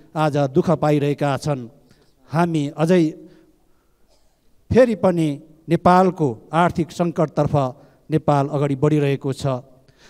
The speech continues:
भ्रष्टाचारका ठुला ठुला काण्डहरू हामी खोल्छौँ, भन्छौँ, तर खोल्दैनौँ कहिल्यै पनि।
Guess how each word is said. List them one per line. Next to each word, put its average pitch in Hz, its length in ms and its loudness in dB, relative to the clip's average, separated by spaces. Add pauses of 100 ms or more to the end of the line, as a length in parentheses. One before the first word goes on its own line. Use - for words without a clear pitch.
(200)
भ्रष्टाचारका 214 540 6 (140)
ठुला 254 360 0
ठुला 185 300 2
काण्डहरू 160 500 0
हामी 143 240 -2 (840)
खोल्छौँ, 214 480 6 (640)
भन्छौँ, 185 400 2 (180)
तर 160 160 -2
खोल्दैनौँ 180 480 0
कहिल्यै 196 320 2
पनि। 220 280 2